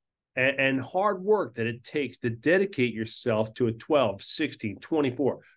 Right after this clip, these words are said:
fifty-two week plan, right? Without missing a session. I have not missed a single workout in the last eighteen months. Not one, not one workout in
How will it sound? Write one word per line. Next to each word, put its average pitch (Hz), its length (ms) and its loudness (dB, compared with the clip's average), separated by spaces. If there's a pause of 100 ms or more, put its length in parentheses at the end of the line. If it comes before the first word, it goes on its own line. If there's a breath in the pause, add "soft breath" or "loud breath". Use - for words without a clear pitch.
fifty-two 175 760 0
week 156 320 2
plan, 123 380 -2
right? 110 200 0
Without 127 380 0
missing 156 380 2
a 135 40 2
session. 131 480 -2
I 151 120 -2
have 135 120 -2
not 143 300 -2
missed 143 400 0 (320)
a 120 80 -4
single 180 400 -2
workout 185 520 2 (600)
in 127 100 -2
the 120 60 0
last 131 320 0
eighteen 170 400 -4
months. 185 340 -2
Not 151 240 -2
one, 185 340 0 (360)
not 127 220 -2
one 156 340 2
workout 117 480 0 (640)
in 131 160 -2